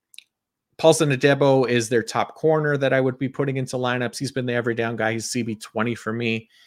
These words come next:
Um, I do like this matchup for the defensive line guys for the Saints. Carl Granderson specifically, I have as edge fifteen and Cameron Jordan as edge twenty-seven. So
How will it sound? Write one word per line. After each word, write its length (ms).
Um, 380
I 80
do 240
like 200
this 140
matchup 400
for 640
the 240
defensive 560
line 320
guys 420
for 160
the 120
Saints. 340
Carl 260
Granderson 600
specifically, 880
I 60
have 180
as 160
edge 220
fifteen 580
and 160
Cameron 300
Jordan 340
as 160
edge 240
twenty-seven. 680
So 280